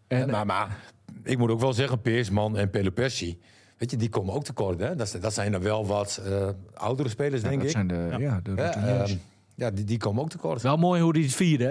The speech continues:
Speaker 1: hè?
Speaker 2: Hé, natuurlijk.
Speaker 1: <laughs>
Speaker 2: Natuurlijk.
Speaker 1: Een
Speaker 3: Ja.
Speaker 1: beetje cult, eh, achtig.
Speaker 2: Ja.
Speaker 3: Ja,
Speaker 1: Maar
Speaker 3: jij
Speaker 1: als
Speaker 3: hebt hem samen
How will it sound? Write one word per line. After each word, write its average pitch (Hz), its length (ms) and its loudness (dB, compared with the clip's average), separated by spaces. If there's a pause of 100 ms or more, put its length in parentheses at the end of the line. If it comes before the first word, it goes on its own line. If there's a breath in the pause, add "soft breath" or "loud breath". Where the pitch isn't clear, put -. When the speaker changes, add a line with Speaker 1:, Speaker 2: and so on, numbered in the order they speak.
(420)
Speaker 1:
hè? - 100 -4
Speaker 2:
Hé, 123 100 0
natuurlijk. 120 600 0
Speaker 1:
<laughs> 196 100 2
Speaker 2:
Natuurlijk. 139 480 0
Speaker 1:
Een 170 80 2
Speaker 3:
Ja. 170 60 2
Speaker 1:
beetje 202 220 2
cult, 214 360 4
eh, 165 280 4
achtig. 147 460 -2
Speaker 2:
Ja. 101 240 -4
Speaker 3:
Ja, 165 120 0
Speaker 1:
Maar 143 80 0
Speaker 3:
jij 160 100 2
Speaker 1:
als 175 80 4
Speaker 3:
hebt 208 120 0
hem 202 100 0
samen 226 260 2